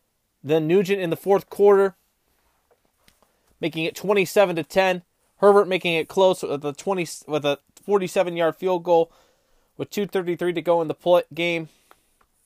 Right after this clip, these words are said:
And it was twenty-seven to thirteen, and that was the final. Mayfield looking absolutely dreadful in this game. Nick Chubb under a hundred yards in this, uh, under a hundred and fifty yards in this game.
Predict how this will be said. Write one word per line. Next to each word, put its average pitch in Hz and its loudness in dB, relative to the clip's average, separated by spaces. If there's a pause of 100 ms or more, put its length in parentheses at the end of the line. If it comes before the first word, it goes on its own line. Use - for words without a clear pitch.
(440)
And 147 -10
it 139 -10
was 135 -10 (120)
twenty-seven 185 -2
to 151 -2
thirteen, 165 -6
and 127 -12
that 147 -8
was 170 -8
the 147 -18
final. 160 -8 (580)
Mayfield 170 0
looking 156 -8
absolutely 160 -4
dreadful 170 0
in 160 -2
this 151 -6
game. 151 -6
Nick - -8
Chubb 190 6 (1120)
under 202 2
a 160 0
hundred 185 0
yards 170 2
in 170 -8
this, 165 -8 (100)
uh, 151 2 (100)
under 185 2
a 135 0
hundred 185 0
and 156 -2
fifty 170 -4
yards 160 4
in 156 -8
this 151 -6
game. 156 -6